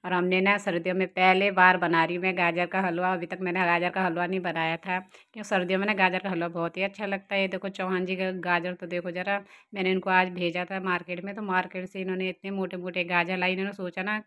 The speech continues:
मोटे-मोटे गाजर कसने के लिए सही रहेंगे, इसलिए मैं मोटे-मोटे गाजर ले जाता हूँ। जब मैंने घर आके बोला, "यार गाजर ना बहुत ही मुलायम और अच्छ-,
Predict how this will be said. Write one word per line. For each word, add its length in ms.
मोटे-मोटे 440
गाजर 360
कसने 240
के 80
लिए 100
सही 220
रहेंगे, 300
इसलिए 260
मैं 160
मोटे-मोटे 460
गाजर 280
ले 140
जाता 240
हूँ। 160
जब 100
मैंने 180
घर 180
आके 240
बोला, 220
"यार 220
गाजर 340
ना 180
बहुत 320
ही 120
मुलायम 420
और 100
अच्छ-, 160